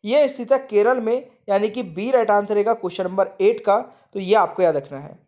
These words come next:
फोटो में आप लोग देख सकते हैं सबरीमाला मंदिर को। अगला क्वेश्चन दोस्तों आता है, श्री विजय विठल मंदिर कहाँ स्थित है? तो मेरे प्यारे दोस्तों, इस क्वेश्चन का राइट आंसर रहेगा, बिल्कुल सही है,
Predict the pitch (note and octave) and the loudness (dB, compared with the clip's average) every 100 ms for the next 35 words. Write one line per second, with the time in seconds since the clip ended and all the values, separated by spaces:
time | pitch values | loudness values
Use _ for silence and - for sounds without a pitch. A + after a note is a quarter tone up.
0 | _ - G#3 C4+ C4+ A3+ A#3 A3+ G#3 G3 | _ 0 2 4 4 2 2 0 0 -2
1 | G3 F#3+ G#3 A3 G3 F3+ G3 D#3 G3 E3+ | -2 -4 -2 -2 -2 -2 -2 -2 -2 -6
2 | C#3+ C3+ - - _ _ _ _ _ - | -10 -12 -16 -20 _ _ _ _ _ -2
3 | F#3+ A#3+ C#4 C#4 B3 C4 A#3+ A#3+ A#3+ A3 | 2 4 4 4 4 4 4 4 2 4
4 | A3 F#3+ - - _ - - C#4 D4+ A#3+ | 2 2 0 -8 _ -10 -6 -4 -4 0
5 | G#3+ C4 C#4 - _ - A#3 A#3+ C#4+ C4 | 2 2 0 -6 _ -2 0 2 2 2
6 | A3+ G#3+ C4 - A3 A#3 - E3 D#3 B2+ | -2 -2 -4 -2 0 0 -2 -10 -14 -16
7 | - _ _ _ - G#3 A#3+ A#3+ A#3 C4+ | -20 _ _ _ -6 2 2 4 2 4
8 | B3+ A3+ B3+ B3 A3 - G#3+ C4+ B3+ A#3 | 2 2 0 -2 -4 -2 0 0 2 2
9 | G#3 G#3 G3 G#3 F#3+ F#3 A#3+ - _ _ | 2 0 0 -2 0 0 0 -4 _ _
10 | _ E3+ A#3+ A#3+ A3+ - A#3+ C4 | _ -2 -2 -2 -2 2 2 2